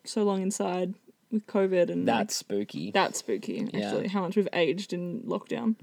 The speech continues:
Speaker 2: Yeah, we feel like w-, we are all Vasil.
Speaker 1: True. <gasps>
Speaker 2: We just blipped for two years and now we're back.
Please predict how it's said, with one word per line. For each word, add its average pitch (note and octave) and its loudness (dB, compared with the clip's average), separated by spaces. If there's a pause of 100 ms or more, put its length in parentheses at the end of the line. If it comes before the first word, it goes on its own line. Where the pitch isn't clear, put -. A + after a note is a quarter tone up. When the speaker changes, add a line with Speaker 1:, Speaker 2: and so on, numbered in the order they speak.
Speaker 2:
Yeah, A2+ -6
we A2 -4
feel - -2
like C3 -4 (100)
w-, B2+ -6 (160)
we B2+ 4
are A#2 6 (220)
all A#2+ 6
Vasil. G#2+ -4 (440)
Speaker 1:
True. B3+ 0
<gasps> C#4 -8 (760)
Speaker 2:
We B2+ 2
just C3 -2
blipped B2 0
for - -8
two - -4
years B2+ -2
and A#2 -4
now A#2 -4
we're B2 -2
back. - -6